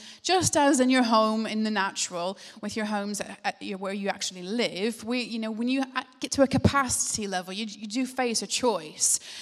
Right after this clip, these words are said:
So are we gonna move, get to a bigger house, or are we gonna get creative with what we've already got? Now, I don't know about you, but John and I secretly love the Phil, Phil and Kirsty's Love It or List It. It's the T V program. And,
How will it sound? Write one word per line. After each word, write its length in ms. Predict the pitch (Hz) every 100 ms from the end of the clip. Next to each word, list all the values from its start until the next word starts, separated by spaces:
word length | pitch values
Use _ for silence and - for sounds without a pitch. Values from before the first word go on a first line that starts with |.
| -
So 320 | - 233 233
are 80 | 226
we 100 | 220
gonna 180 | 202 196
move, 800 | 220 262 185 226 311 320 - - _ _ _ -
get 100 | 190
to 100 | 214
a 40 |
bigger 200 | 214 262
house, 640 | 220 220 208 302 269 - - - 254
or 80 | 233
are 40 |
we 60 | 247
gonna 160 | 254 240
get 200 | 247 -
creative 760 | 254 226 240 247 - 180 185
with 160 | 202 202
what 120 | 208
we've 180 | 214 208
already 720 | 208 208 196 185 185 180 180 _
got? 480 | 254 185 - - - - - - - - 233
Now, 240 | 226 220 208
I 60 | 214
don't 120 | 226
know 60 |
about 220 | 208 196 175
you, 260 | 170 165 -
but 240 | 185 175
John 160 | - 208
and 120 | 208
I 300 | 196 196 196
secretly 420 | 196 214 208 202 202
love 180 | 190
the 60 | 185
Phil, 420 | - 208 202 202 202 190 _ _
Phil 240 | - 220
and 100 | 214
Kirsty's 580 | 208 208 - 190 196 -
Love 180 | 214 208
It 60 | 208
or 60 |
List 340 | 196 196 - 180
It. 160 | 175
It's 80 | 190
the 80 | -
T 220 | 220 214
V 140 | 185
program. 600 | 196 175 170 170 165 170 170
And, 300 | 214 226